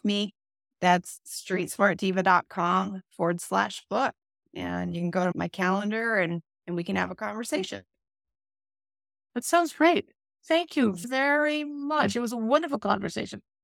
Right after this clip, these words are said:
Speaker 2: I love the ups and the downs, and that's, well, that's a life, right? And that, and, and whether it's real estate or not, that's just the way it is. We all have successes, we all have failures, and the more we can roll with them, the better.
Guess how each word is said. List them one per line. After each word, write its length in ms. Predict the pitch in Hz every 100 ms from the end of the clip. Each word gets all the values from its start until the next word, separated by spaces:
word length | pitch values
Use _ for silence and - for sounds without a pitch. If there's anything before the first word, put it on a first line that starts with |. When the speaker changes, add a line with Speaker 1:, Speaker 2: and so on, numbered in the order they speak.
| -
Speaker 2:
I 120 | 208
love 360 | 220 247 311 262
the 140 | 202 -
ups 240 | - -
and 120 | 220
the 60 | 196
downs, 420 | 226 262 311 285
and 140 | 220
that's, 360 | 220 294 - - _ _ _ -
well, 100 | 247
that's 180 | 294 -
a 80 |
life, 340 | 226 226 165 -
right? 180 | 185 220
And 140 | 214
that, 160 | 220 214
and, 160 | 214
and 460 | 233 180 175 202 - _ _ _
whether 240 | 311 285 262
it's 140 | 220
real 140 | 240 233
estate 220 | 214 214
or 60 |
not, 240 | 185 160 - -
that's 200 | 160 -
just 160 | 196
the 60 | 226
way 100 | 220
it 60 | 208
is. 240 | - - _ _ -
We 100 | 214
all 160 | 226 240
have 140 | 233
successes, 460 | 214 - 240 254 214
we 100 | 202
all 100 | 196
have 100 | 185
failures, 540 | 208 202 208 202 208 - _ _ _
and 600 | - 202 196 196 196 196 190 _ _ _ _ _
the 80 | 196
more 220 | 190 208
we 100 | 233
can 140 | 233 226
roll 200 | 240 269
with 140 | 285
them, 200 | 349 370
the 80 | 370
better. 380 | 359 277 156